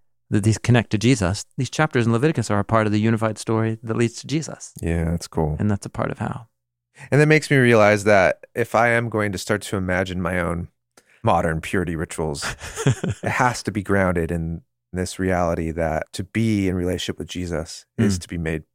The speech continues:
Speaker 2: pure.
Speaker 1: Yeah.
Speaker 2: Lent is interesting 'cause once a year leading up to his death,
Speaker 1: Mm.
Speaker 2: you imagine,
Speaker 1: Mm.
Speaker 2: like, what if I didn't have that?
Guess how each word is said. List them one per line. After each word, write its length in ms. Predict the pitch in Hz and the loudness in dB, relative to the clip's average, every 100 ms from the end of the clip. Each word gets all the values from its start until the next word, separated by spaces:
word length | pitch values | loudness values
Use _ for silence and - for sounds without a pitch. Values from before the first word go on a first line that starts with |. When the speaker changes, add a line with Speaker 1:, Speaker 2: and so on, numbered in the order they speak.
| _ _ - | _ _ -8
Speaker 2:
pure. 400 | 85 69 87 - _ - | -6 -4 -8 -12 _ 0
Speaker 1:
Yeah. 220 | 104 120 - _ _ - | 2 2 -4 _ _ 0
Speaker 2:
Lent 260 | 127 135 113 | 2 2 2
is 80 | |
interesting 480 | 107 107 101 - 92 | 0 0 -2 -2 -6
'cause 200 | 90 87 | -4 -8
once 280 | 95 110 - | -2 -2 0
a 40 | |
year 520 | 95 101 98 90 85 - _ _ | -2 2 2 2 0 -6 _ _
leading 260 | 104 98 95 | -2 0 2
up 200 | 92 - - | 0 -2 -12
to 360 | - 90 82 | -4 -2 -2
his 260 | 76 85 87 | -4 -4 -2
death, 460 | 92 87 80 - _ - | 0 2 0 -6 _ 0
Speaker 1:
Mm. 400 | 117 120 101 90 | 4 4 4 2
Speaker 2:
you 300 | 87 90 87 | -2 0 0
imagine, 640 | 87 90 92 95 90 87 | 0 0 0 -2 -2 -2
Speaker 1:
Mm. 280 | 113 165 113 - _ - | 0 2 0 -6 _ -4
Speaker 2:
like, 180 | 95 95 | -2 -2
what 540 | - 90 87 85 87 92 | -4 -8 -6 -2 0 0
if 160 | - | 0
I 80 | 95 | -4
didn't 220 | 95 98 | -2 -4
have 160 | 90 135 | -4 -6
that? 160 | - | -6